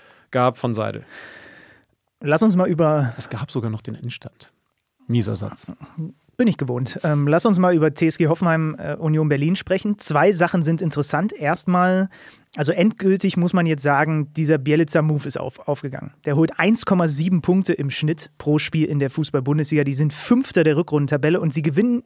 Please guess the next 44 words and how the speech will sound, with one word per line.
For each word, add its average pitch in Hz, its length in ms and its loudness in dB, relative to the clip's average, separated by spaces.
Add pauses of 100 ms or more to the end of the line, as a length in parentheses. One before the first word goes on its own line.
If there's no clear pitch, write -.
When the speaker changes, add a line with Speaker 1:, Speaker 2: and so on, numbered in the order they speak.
Speaker 2:
jetzt 175 260 -2
so 190 80 -4
typische 247 320 0
Union-Spiele. 180 760 0
Speaker 1:
Ja. 127 220 -4
Speaker 2:
Ne? 285 220 4
So, 175 100 0
Speaker 1:
Das 180 160 4
Speaker 2:
also 170 140 4
Speaker 1:
ist 220 100 2
das 208 140 2
Verrückte, 170 340 2
dass 127 180 0
Urs 143 160 0
Fischer 190 280 0
gehen 151 240 2
musste, 175 320 0
um 139 180 -2
wieder 151 160 2
Union 139 320 0
zu 120 160 -6
werden. - 180 -8
Speaker 2:
Ja. 147 220 0
Vierundachtzigste 233 960 2
Aronson, 175 400 2
ganz 220 220 0
später 220 400 4 (260)
Siegtreffer. 170 400 0
Der 160 100 4
lag 180 220 4
nur 190 220 2
wirklich 285 240 2
nicht 233 160 2
in 247 80 4
der 226 100 6
Luft. 220 240 2
Vertesse 226 460 0
setzt 208 240 2
sich 196 120 4
über 190 140 4
links 196 260 2
durch. 202 340 2 (320)
Speaker 1:
Stach 175 100 4
Speaker 2:
Aronson 190 200 4